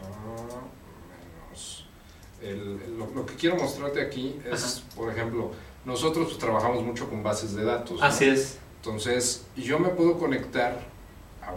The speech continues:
Speaker 1: una base de datos,
Speaker 2: Ajá.
Speaker 1: pues, prácticamente desde, desde aquí.
Speaker 2: Ah.
Speaker 1: Me puedo conectar a una shell, me puedo conectar, este, a cualquier cosa que tenga salida en texto.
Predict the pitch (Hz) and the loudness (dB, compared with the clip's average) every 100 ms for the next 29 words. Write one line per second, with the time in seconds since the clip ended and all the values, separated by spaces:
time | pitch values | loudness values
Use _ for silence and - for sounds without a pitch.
0 | 110 123 123 - 147 135 117 - 135 - | -2 2 2 0 0 0 0 -2 -6 -6
1 | - 127 127 131 208 - - - - 123 | -6 -4 0 0 0 -4 -12 -16 -6 -4
2 | - 131 117 107 104 110 104 101 104 107 | -2 -2 -2 -2 -2 -2 0 -2 -2 0
3 | 107 - 107 107 123 - 214 208 - - | -2 -2 -6 -4 -2 2 0 0 -6 -2
4 | 127 131 156 175 190 190 - 139 160 139 | 0 2 0 0 -2 0 0 4 6 6
5 | 123 135 123 127 131 123 - 147 139 143 | 4 4 2 4 2 2 2 2 2 -2
6 | - - - - 107 101 113 120 117 110 | -8 -16 -18 -10 -6 2 2 4 2 0
7 | - 120 107 110 117 110 98 - - 110 | 0 0 2 2 -2 -4 -6 -6 -8 -6
8 | 107 104 123 120 196 202 202 196 196 - | -4 -2 0 4 6 6 6 6 6 2
9 | - - 143 - 107 135 127 98 98 107 | 0 0 0 2 2 2 2 0 0 -4
10 | - - 202 | -6 -4 -6